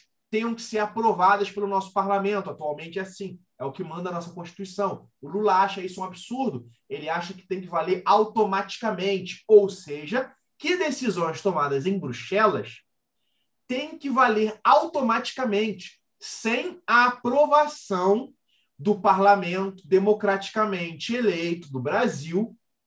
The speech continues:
aqui, né? Esse é o pensamento do Lula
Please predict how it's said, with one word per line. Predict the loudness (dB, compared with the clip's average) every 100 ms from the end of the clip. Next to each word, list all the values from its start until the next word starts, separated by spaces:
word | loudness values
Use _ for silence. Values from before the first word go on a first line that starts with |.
| _ _ _ _ _
aqui, | -4 -4 2 2 2 -6 _ _ _ _ _ _ _
né? | -4 -4 -2
Esse | -4 -4 -2 -2
é |
o | -2
pensamento | -2 -4 -4 -4
do | -4
Lula | 0 4 4 4 -2